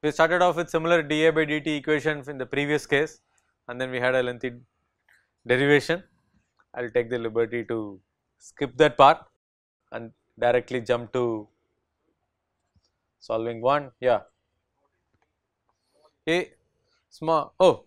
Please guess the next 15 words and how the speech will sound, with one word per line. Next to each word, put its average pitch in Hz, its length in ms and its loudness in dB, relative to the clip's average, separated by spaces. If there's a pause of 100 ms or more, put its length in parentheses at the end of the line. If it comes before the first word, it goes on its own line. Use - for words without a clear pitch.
sorry, 120 240 -2
it 95 60 -14
should 120 160 -12
be 123 60 -6
small 113 260 -6
p. 104 260 -10 (300)
I'm 107 220 -18
sorry. - 220 -20 (2500)
Small 104 320 -12
p. 110 200 -12 (1700)
Small - 380 -20
p, 101 100 -18 (360)
sorry. - 280 -18 (1300)
Solving 151 420 0
one, 147 320 4